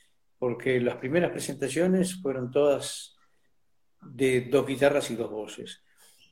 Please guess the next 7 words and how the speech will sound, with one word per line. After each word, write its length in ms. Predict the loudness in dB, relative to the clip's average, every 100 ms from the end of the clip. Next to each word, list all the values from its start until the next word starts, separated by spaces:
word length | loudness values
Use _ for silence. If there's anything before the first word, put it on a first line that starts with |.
| -12
Recién 300 | -4 -2 0
cuando 240 | 0 0 2
salió 280 | 0 2 2
ese 200 | 2 2
disco 720 | 2 -2 0 0 0 -6 -12
y, 800 | -8 -6 -6 -4 -4 -4 -8
y 60 | -12